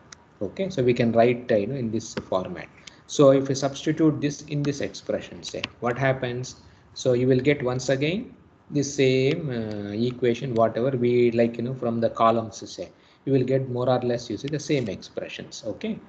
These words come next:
So this is one way to write from the plate or this one. Suppose if you are having, uh, N Y, say, now what will be the work done by N Y?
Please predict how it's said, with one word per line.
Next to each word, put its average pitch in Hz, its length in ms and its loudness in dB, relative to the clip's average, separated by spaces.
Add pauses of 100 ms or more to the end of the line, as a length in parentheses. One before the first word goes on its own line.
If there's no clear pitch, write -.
(300)
So 139 160 4
this 135 140 6
is 139 140 6
one 113 280 2
way 127 180 2 (120)
to 120 80 0
write 120 340 2
from 110 220 -2
the 107 120 -6
plate 170 340 0
or 123 200 2
this 101 180 -6
one. 110 140 -14
Suppose 156 400 6
if 151 160 2
you 151 60 4
are 135 80 2
having, 139 540 2
uh, 120 440 4
N 135 320 4
Y, 131 220 6
say, 120 320 -6
now 135 100 0
what 135 180 2
will 151 140 0
be 143 120 0
the 139 100 2
work 135 260 0
done 135 220 0
by 135 100 2
N 123 320 0
Y? 120 340 2